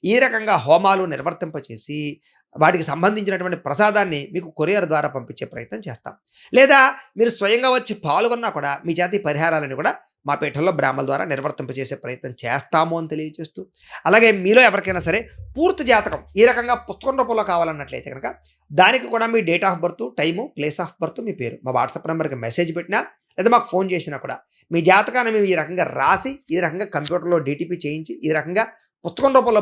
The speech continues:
బైండింగ్ చేయించి, ఈ పుస్తకాన్ని మీకు కొరియర్ ద్వారా పంపించే ప్రయత్నం చేస్తాం. ఈ పుస్తకంలో మీ పూర్తి జాతకం అంతా రాసి ఉంటుంది, చక్కగా చదువుకోవచ్చు. ఇది మీకు జీవితాంతం ఉపయోగపడుతుంది. కాబట్టి మీలో ఎవరికైనా సరే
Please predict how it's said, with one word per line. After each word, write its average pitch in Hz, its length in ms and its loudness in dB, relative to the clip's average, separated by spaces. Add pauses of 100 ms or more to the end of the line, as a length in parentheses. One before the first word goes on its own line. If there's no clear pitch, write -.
బైండింగ్ 170 320 0
చేయించి, 156 280 -6 (360)
ఈ 202 140 2
పుస్తకాన్ని 254 400 2
మీకు 247 140 0 (100)
కొరియర్ 233 280 6
ద్వారా 202 220 4
పంపించే 151 360 -8
ప్రయత్నం 135 340 -12
చేస్తాం. 120 280 -12 (400)
ఈ 196 120 6
పుస్తకంలో 226 420 4
మీ 214 60 2 (100)
పూర్తి 214 300 -4
జాతకం 185 260 0
అంతా 165 200 0
రాసి 170 220 -2
ఉంటుంది, 202 240 -6 (100)
చక్కగా 160 280 0
చదువుకోవచ్చు. 185 560 0 (400)
ఇది 214 140 2
మీకు 254 120 0 (100)
జీవితాంతం 262 680 2
ఉపయోగపడుతుంది. 135 600 -6
కాబట్టి 180 220 -2
మీలో 190 160 0
ఎవరికైనా 170 360 -2
సరే 233 120 0